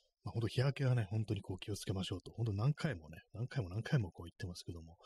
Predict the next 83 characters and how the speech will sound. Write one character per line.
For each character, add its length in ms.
ね、 340
本 140
当 80
に 120
こ 380
う、 340
私 200
は 160
あ 40
の 80
毎 220
日、 300
あ 80
の 80
ち 120
ゃ 20
ん 40
と 100
出 160
る 100
と 80
き 140
は 240
日 120
焼 200
け 40
止 60
め 100
を 80
こ 180
う 20
塗 80
っ 20
て 160
ま 100
す 160
ね。 120
私 280
の 80
使 180
っ 40
て 160
い 20
る 60
日 100
焼 140
け 80
止 120
め 120
は 80
で 100
す 160
ね、 160
あ 60
の、 180
サ 300
ン 100
プ 140
レ 120
イ 60
ス 220
ー 20
パ 120
ー 20
ブ 100
ロ 60
ッ 100
ク 100
っ 140
て 80
い 40
う 20
ね、 80
あ 100
の 960
ー、 20
安 300
い 40
や 120
つ 80
で 100
す 140
ね。 100